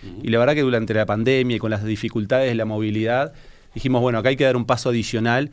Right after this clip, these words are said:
Speaker 2: entonces incorporamos muchas fuentes remotas y digitales para que las personas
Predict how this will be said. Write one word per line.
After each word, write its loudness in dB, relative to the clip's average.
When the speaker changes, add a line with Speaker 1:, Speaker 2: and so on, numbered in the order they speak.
Speaker 2:
entonces -4
incorporamos 0
muchas -4
fuentes -4
remotas -2
y -2
digitales -4
para -4
que -2
las -4
personas -6